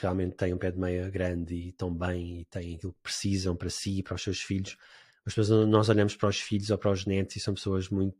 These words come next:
desorganizadas, muito, hum,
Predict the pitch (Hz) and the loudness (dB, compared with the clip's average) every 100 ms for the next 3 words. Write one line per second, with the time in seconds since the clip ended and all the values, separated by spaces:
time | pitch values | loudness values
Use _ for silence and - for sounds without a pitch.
0 | _ _ _ - 98 95 95 98 90 92 | _ _ _ 0 2 2 2 0 0 0
1 | 87 92 92 92 92 95 98 95 92 92 | 0 -2 -2 -2 -4 -6 -6 -4 -2 -2
2 | 90 - _ - 95 92 92 95 - - | -4 -10 _ -6 -4 -2 -4 -8 -14 -20
3 | - - _ _ - 104 95 95 92 90 | -20 -20 _ _ -2 2 4 4 2 2
4 | 87 | -2